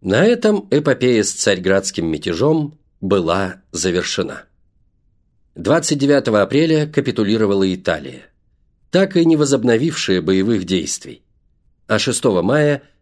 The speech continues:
Наши войска, сосредоточенные в Чехии, Словакии, Венгрии и Словении, а также части хорватской, боснийской и возрожденной сербской армий, перешли границу Австрии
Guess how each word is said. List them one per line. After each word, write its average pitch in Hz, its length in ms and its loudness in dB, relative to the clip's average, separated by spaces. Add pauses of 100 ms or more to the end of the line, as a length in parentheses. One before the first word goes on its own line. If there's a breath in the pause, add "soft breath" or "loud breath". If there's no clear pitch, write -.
Наши 160 340 0
войска, 117 420 0
сосредоточенные 120 880 0
в 90 100 -8
Чехии, 123 440 -2
Словакии, 98 600 0
Венгрии 92 480 -2
и 82 40 -6
Словении, 160 720 2 (320 loud breath)
а 107 120 0
также 180 320 0
части 147 400 0
хорватской, 101 640 -2
боснийской 120 760 -2 (280 loud breath)
и 113 140 0
возрожденной 131 760 2
сербской 92 680 -2
армий, 165 540 2 (320 loud breath)
перешли 160 460 0
границу 113 680 0
Австрии 160 640 0